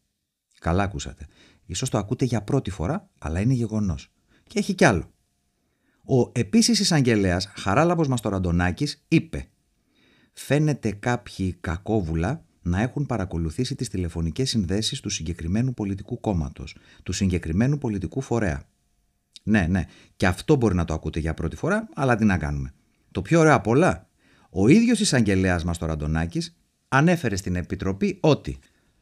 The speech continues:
λόγω της από πρώτη Ιουλίου δύο χιλιάδες δεκαεννιά τροποποίησης του ποινικού κώδικα, το αδίκημα πλέον έχει καταστεί πλημέλημα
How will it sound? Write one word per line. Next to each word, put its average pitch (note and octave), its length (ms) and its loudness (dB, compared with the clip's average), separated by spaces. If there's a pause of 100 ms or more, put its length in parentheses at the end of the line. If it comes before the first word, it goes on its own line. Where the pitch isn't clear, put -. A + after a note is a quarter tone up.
λόγω G3+ 400 6
της C#3+ 360 4
από G2+ 360 0
πρώτη D#3+ 500 4
Ιουλίου B2 420 6
δύο A#2+ 220 4
χιλιάδες C3 480 2
δεκαεννιά G#2+ 600 2
τροποποίησης A2 760 0
του F2 140 -8
ποινικού E2+ 420 -2
κώδικα, F2 640 -2 (440)
το G2+ 140 4
αδίκημα C3+ 500 4
πλέον D3+ 380 4
έχει D3 300 0
καταστεί C3 520 -2
πλημέλημα F#2+ 880 2